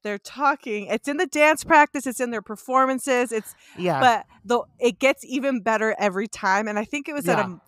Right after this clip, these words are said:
Speaker 1: fifth muster was when they carried Jimin, and Jimin's, like, flying in the air.
Speaker 2: It's too much.
Speaker 1: Yeah, I tweeted this last night because I said something about Kristen.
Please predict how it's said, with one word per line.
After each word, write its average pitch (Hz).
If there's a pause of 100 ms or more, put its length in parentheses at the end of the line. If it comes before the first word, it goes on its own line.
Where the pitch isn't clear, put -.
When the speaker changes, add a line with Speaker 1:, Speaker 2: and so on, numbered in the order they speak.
Speaker 1:
fifth 247
muster 339
was 262
when 247
they 220
carried 247
Jimin, 226 (460)
and 240
Jimin's, 262
like, 277
flying 233
in 240
the 220
air. 190
Speaker 2:
It's 294
too 233
much. 139
Speaker 1:
Yeah, 233
I 269
tweeted 320
this 302
last 233
night 220
because 254
I 233
said 240
something 233
about 196
Kristen. 202